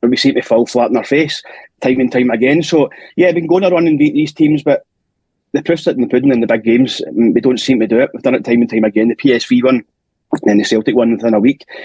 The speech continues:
So, yeah, we, we ca-, we can claw the, the points back, and you're probably right, we, we could have a, a trophy in the cabinet, but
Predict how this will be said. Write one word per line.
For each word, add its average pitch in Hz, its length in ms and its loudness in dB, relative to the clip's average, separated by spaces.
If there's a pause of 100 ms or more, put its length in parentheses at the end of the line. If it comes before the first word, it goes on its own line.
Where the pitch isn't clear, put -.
(320)
So, 156 260 2 (100)
yeah, 151 280 0 (760)
we, 147 80 2
we 147 100 -2
ca-, 180 100 -6
we 156 100 -4
can 165 220 0
claw 143 180 0
the, 117 120 0
the 117 100 0
points 120 340 -2
back, 127 320 0
and 113 220 0
you're 117 100 -2
probably 120 240 0
right, 117 140 0
we, 127 60 0
we 113 240 -4
could - 180 -4
have 135 140 0
a, 123 180 0 (320)
a - 80 -2
trophy 139 300 0
in 127 80 0
the 123 80 0
cabinet, 123 420 0
but 120 220 0